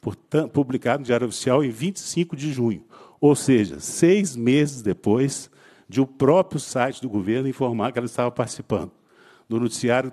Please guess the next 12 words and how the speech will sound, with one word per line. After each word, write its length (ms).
todo 280
dizer 380
das 180
relações 540
dela 260
com 140
o 40
governo 580
e 100
com 140
o 20
governador. 580